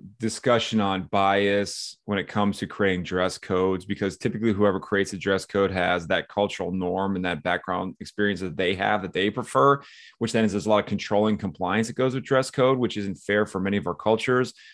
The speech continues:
that have different expectations and norms than what we have. And so I think that's where you have to really get the input of our community and our students and our parents,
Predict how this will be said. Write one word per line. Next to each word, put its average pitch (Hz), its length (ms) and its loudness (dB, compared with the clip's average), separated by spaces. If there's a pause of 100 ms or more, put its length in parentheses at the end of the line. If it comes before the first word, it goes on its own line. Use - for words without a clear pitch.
that 101 80 -4
have 92 200 0
different 120 280 0
expectations 127 540 -2
and 127 120 2
norms 131 240 2
than 127 100 0
what 117 140 0
we 127 160 0
have. 135 340 0 (500)
And 113 220 4
so 113 220 4
I 107 80 4
think 156 260 0
that's 135 220 2
where 123 120 4
you 110 140 2
have 107 120 2
to 101 100 -6
really 113 340 2
get 101 220 -2
the - 180 -10
input 101 460 0
of 92 340 0
our - 160 -2
community 101 720 0 (380)
and 101 160 0
our 90 120 0
students 131 800 2 (380)
and 95 140 -2
our 87 140 -2
parents, 135 840 4